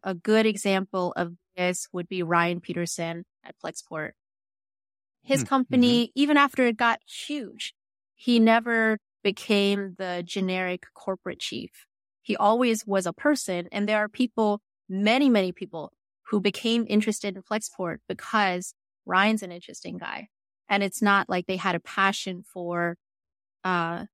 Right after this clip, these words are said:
Speaker 1: logistics and freight and shipping, but he's doing it something interesting. And then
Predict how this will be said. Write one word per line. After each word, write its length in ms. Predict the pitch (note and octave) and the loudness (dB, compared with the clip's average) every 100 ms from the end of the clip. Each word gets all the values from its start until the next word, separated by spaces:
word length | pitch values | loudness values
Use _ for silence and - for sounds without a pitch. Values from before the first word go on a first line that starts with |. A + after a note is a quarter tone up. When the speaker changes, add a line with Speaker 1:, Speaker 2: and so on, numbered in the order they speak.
| _ _ | _ _
Speaker 1:
logistics 840 | F#3 F#3 F3 F#3 F3+ - F3 E3+ - | -2 -2 2 0 0 -2 -4 -4 -8
and 160 | E3+ | -10
freight 380 | - F3 E3+ E3+ | -6 -4 -2 -4
and 120 | E3 E3 | -6 -4
shipping, 600 | A3+ A#3+ G3+ F3+ F3 F3 _ _ _ _ _ | -4 -2 -4 -2 -4 -6 _ _ _ _ _
but 160 | F#3+ A3 | -2 -2
he's 480 | - - D4 F4 | -10 0 2 4
doing 240 | - G3 F3+ | 2 0 0
it 120 | F3 | -2
something 260 | G3 F#3 F3+ | -2 0 -2
interesting. 420 | F3 F#3 F#3+ - | -4 -4 -4 -2
And 140 | F#3+ | 0
then 180 | F3+ | 0